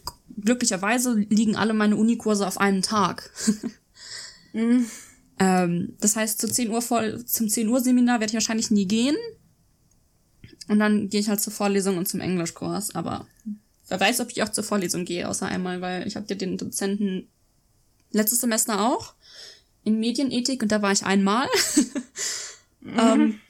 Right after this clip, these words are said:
Speaker 1: ich hab dann mein, mein Essay geschrieben und hab achtzig Prozent bekommen. Und, äh,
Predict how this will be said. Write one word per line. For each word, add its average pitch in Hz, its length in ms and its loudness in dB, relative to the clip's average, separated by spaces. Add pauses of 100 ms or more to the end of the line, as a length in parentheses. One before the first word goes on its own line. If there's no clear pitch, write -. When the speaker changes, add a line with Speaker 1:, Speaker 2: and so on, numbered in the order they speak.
(120)
Speaker 1:
ich - 80 -4
hab 214 80 -4
dann 208 140 2
mein, 202 420 2
mein 196 140 -2
Essay 226 420 -2
geschrieben 220 560 -2
und 208 140 -2
hab - 100 -10
achtzig - 320 -6
Prozent 202 320 -4
bekommen. 175 500 -4 (1700)
Und, 175 580 -2
äh, 180 540 -4